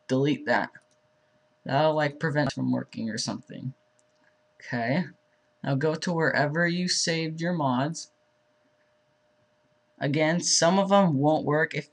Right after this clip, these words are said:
yours do, if your mods don't work, they're either one, not updated for the new version of Minecraft, or, well, yeah, they're not compatible,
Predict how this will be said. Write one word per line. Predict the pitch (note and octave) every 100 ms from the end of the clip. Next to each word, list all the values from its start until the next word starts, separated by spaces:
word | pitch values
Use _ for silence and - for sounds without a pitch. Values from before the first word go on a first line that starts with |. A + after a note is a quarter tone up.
| _ _ _ _ -
yours | C#3 D#3+ E3+ D3+
do, | - D#3 D3+ -
if | D#3 - D3
your | E3+
mods | F3+ E3+ E3 C3
don't | C3+ D3+ C#3+
work, | D3+ - -
they're | D3 C#3+
either | D3 C3+ C3
one, | A#2 B2 C#3+ D#3+ G3+ G#3 _ _ _ _ _ -
not | D3+ C#3+ - -
updated | D3 - - D#3 D#3+ D#3+ E3 -
for | -
the | D3 C3+
new | C#3 E3+
version | D#3+ E3+ F3 F3+ F#3 F#3+ F#3 _
of | - B2
Minecraft, | - D#3+ - E3 F3 E3+ - -
or, | C3+ C3+ C#3 C3+ C#3+ - _ _ _ _ _
well, | D#3+
yeah, | E3 C#3+
they're | B2+ C3+
not | C#3 -
compatible, | C3+ B2+ B2 B2 - E2+